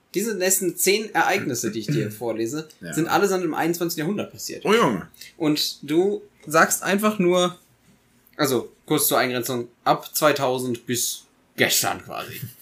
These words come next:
Speaker 1: Bis du bei, wo du bei der Gisela gestern der Gartentopf umgefallen ist.
Speaker 2: <laughs>
Speaker 1: Alles
Speaker 2: Das war
Speaker 1: das,
Speaker 2: gestern, oder?
Speaker 1: alles das ist möglich quasi. Du musst nur das Jahr nennen. Und es gibt drei Punkte für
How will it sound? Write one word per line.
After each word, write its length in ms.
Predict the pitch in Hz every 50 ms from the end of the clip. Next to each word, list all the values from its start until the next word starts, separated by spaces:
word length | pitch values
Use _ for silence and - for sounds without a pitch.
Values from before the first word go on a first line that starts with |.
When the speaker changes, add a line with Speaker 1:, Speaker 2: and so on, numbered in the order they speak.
| - - -
Speaker 1:
Bis 140 | 156 147
du 60 | - 139
bei, 200 | 147 139 135 131
wo 80 | 151
du 80 | 143 131
bei 100 | 123 127
der 120 | 123 131
Gisela 300 | 127 143 156 156 135 131 127
gestern 240 | 135 135 - 123
der 100 | 117 120
Gartentopf 440 | - 127 127 113 107 101 127 117 - 135
umgefallen 460 | 127 117 160 - - 190 180 160 135
ist. 220 | 120 175 165 -
Speaker 2:
<laughs> 840 | 185 180 165 196 196 165 - - 160 - - _ - - - - -
Speaker 1:
Alles 260 | 147 170 196 214 214
Speaker 2:
Das 60 | 160
war 60 | 170 170
Speaker 1:
das, 80 | 170
Speaker 2:
gestern, 380 | - 190 175 - - 131 110 104 104
oder? 280 | 123 147 180 240 233 196 180 170
Speaker 1:
alles 360 | - 160 160 180 202 202 - 160
das 340 | 143 - 180 175 - -
ist 180 | - - - -
möglich 360 | 156 147 143 147 - 151 131 -
quasi. 180 | 135 123 120
Du 80 | 117 160
musst 160 | 185 196 -
nur 80 | 175 151
das 80 | 135
Jahr 180 | 139 135 143 160
nennen. 260 | 185 202 214 254 320 - _ _ _ _ _ _ _ _ _ _ _ _ _ _ _
Und 460 | _ 170 170 180 190 185 - - - -
es 100 | - -
gibt 160 | - 170 - -
drei 160 | 123 143 170 175
Punkte 260 | - 196 185 175 170
für 400 | - - 160 151 139 127 131